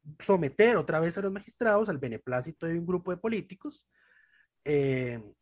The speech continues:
para que se mantengan en el puesto. Nada que ver. Eh, y entonces don Leslie, eh, dijo, dijo en plenario, creo,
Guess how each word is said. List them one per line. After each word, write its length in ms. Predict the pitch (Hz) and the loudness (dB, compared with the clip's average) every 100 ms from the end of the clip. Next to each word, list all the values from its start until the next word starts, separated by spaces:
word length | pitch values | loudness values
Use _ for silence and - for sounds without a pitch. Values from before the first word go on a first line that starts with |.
| _ _ _ _ _ _ _ _ _ | _ _ _ _ _ _ _ _ _
para 160 | 147 135 | 0 0
que 80 | |
se 80 | 139 | -2
mantengan 380 | 120 107 123 151 | -4 -4 -4 -2
en 80 | 156 | -4
el 100 | 104 | -4
puesto. 460 | 170 208 - 226 - _ _ _ _ _ _ _ _ _ - | -2 -4 -6 -14 -14 _ _ _ _ _ _ _ _ _ -6
Nada 260 | 123 117 | -2 -2
que 100 | - | -2
ver. 260 | 151 233 220 _ _ _ _ _ _ _ _ - _ _ _ _ _ _ _ - | -2 -2 -6 _ _ _ _ _ _ _ _ -20 _ _ _ _ _ _ _ -2
Eh, 440 | 143 139 131 127 123 113 - _ _ _ _ | 2 2 2 0 -4 -10 -16 _ _ _ _
y 100 | 156 | -4
entonces 300 | 139 147 156 | 2 4 4
don 220 | 180 175 | 2 4
Leslie, 560 | 190 185 190 196 185 135 | 4 4 2 4 4 2
eh, 640 | 131 123 117 110 104 92 87 _ _ _ _ _ _ _ _ | 0 0 0 0 -2 -6 -14 _ _ _ _ _ _ _ _
dijo, 400 | 139 160 165 - - | -4 -2 -2 -6 -10
dijo 220 | 123 156 | -8 -4
en 80 | 185 | -4
plenario, 600 | 180 156 165 160 143 147 | -2 -2 0 0 0 -6
creo, 400 | - 139 143 147 | -4 -2 -2 -6